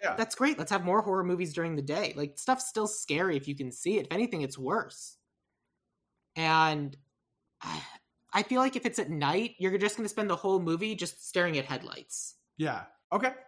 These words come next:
Speaker 1: So we've got the bus rigged. We've got these Tesla cop cars. The bus is in
Speaker 2: Yeah.
Speaker 1: pursuit. Is it leaving L A? 'Cause you had mentioned, like,
Speaker 2: That,
Speaker 1: maybe
Speaker 2: well, that's,
Speaker 1: now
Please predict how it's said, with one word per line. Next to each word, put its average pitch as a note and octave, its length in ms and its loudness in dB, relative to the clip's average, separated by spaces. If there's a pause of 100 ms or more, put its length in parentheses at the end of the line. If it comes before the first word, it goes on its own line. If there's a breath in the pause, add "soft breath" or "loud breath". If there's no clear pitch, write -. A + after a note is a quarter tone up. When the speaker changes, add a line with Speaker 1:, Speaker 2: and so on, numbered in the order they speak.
(540 soft breath)
Speaker 1:
So G3 420 8 (240)
we've D#3+ 160 -2
got A3+ 180 10
the A3+ 80 6
bus F3+ 340 6
rigged. E3 380 2
We've C#3+ 260 -4
got D#3 180 2
these D#3+ 140 -2
Tesla D#3+ 360 -2
cop B2+ 260 -2
cars. B2 560 -4 (460 soft breath)
The C#3+ 100 -2
bus D3+ 300 2
is D3 100 2
in D3+ 80 2
Speaker 2:
Yeah. - 60 -2
Speaker 1:
pursuit. - 440 -6
Is D#3+ 140 2
it B2 140 0
leaving D3+ 800 0
L C3+ 180 0
A? G2 160 -8
'Cause D3 240 -6
you F3 60 0
had E3 100 0
mentioned, C#3+ 400 -4
like, A#2 400 -8 (640)
Speaker 2:
That, G#3+ 80 8
Speaker 1:
maybe - 100 6
Speaker 2:
well, A#3+ 100 6
that's, D3+ 280 8
Speaker 1:
now D3+ 60 0